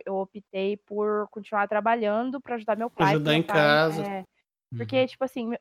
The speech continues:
Speaker 1: minha mãe cuidava toda das contas, sabe.
Speaker 2: Uhum.
Speaker 1: Juntava o salário dos dois e pagava as contas. Meu pai, na
Speaker 2: Sim.
Speaker 1: época, não sabia, não sabia o número de cartão dele, porque era tudo minha mãe que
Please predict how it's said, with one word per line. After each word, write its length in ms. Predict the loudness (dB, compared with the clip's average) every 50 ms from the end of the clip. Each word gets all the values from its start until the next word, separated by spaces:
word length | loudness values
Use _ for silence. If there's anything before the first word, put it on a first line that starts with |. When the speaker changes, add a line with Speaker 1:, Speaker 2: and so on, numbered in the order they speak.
| _ _
Speaker 1:
minha 180 | -6 -2 0 0
mãe 180 | 2 0 -2 -4
cuidava 440 | -4 -8 -4 0 0 0 0 0
toda 220 | -4 -8 -8 -8 -6
das 200 | -4 -4 -4 -4 _
contas, 500 | -8 -6 -6 -6 -6 -8 -10 -10 -10 -6
sabe. 380 | -2 -2 -2 -2 -4 -8 -4 4
Speaker 2:
Uhum. 380 | 4 6 6 6 4 4 2 0
Speaker 1:
Juntava 300 | -2 -2 0 0 0 0
o 40 | 0
salário 360 | 0 2 4 4 2 2 0
dos 180 | -4 -6 -4 0
dois 240 | 2 2 2 0
e 40 | -2 -4
pagava 280 | -4 0 0 0 0
as 80 | -2 -8
contas. 340 | -10 -12 -12 -12 -12 -12 -10
Meu 120 | -8 -8
pai, 200 | -4 -2 0 0
na 40 | 4 6 8 8
Speaker 2:
Sim. 60 | 6 4
Speaker 1:
época, 420 | 0 -4 -6 -12 -10 -6 -6 -6
não 140 | -6 -8 -10
sabia, 520 | -6 -6 -6 -6 -4 -2 -2 0 -2 -2 -4 _ _ _ _ _ _ _ _ _ _ _ -14
não 80 | -12
sabia 320 | -6 -4 -4 -2 -2 -2 -4
o 40 |
número 260 | -2 -2 -4 -4 -4 -6
de 80 | -8 -4
cartão 400 | -2 -2 -2 -2 -4 -6 -4 -4
dele, 300 | -2 -2 -2 -2 -4 -6
porque 180 | -10 -8 -6
era 120 | -6 -6 -6
tudo 200 | -8 -10 -8 -6
minha 200 | -4 -2 -2 -2
mãe 320 | 0 -2 -2 -2 -4 -6
que 320 | -8 -10 -12 -10 -12 -12